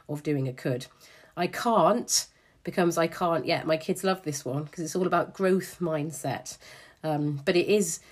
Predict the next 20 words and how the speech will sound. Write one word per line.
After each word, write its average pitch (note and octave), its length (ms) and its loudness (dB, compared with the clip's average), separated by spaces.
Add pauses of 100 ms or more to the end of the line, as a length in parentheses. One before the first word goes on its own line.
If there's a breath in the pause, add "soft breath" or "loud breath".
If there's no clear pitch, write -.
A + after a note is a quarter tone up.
(120)
we F3+ 100 0
can F#3+ 100 2
either F#3 200 4
give F#3 300 2
in D3 420 2
or D#3 140 -6
we E3 140 -2
can E3 200 -6
keep D3 320 -6
trying. C3+ 580 -4 (180)
Um, D#3 280 0
so F3+ 300 2
"I F3+ 80 0
can't A#3 400 2
run" F3 420 2 (420 loud breath)
becomes, F3+ 280 2
"I F3+ 40 -2
can't F#3+ 360 0
run E3 220 2
yet, E3+ 480 -2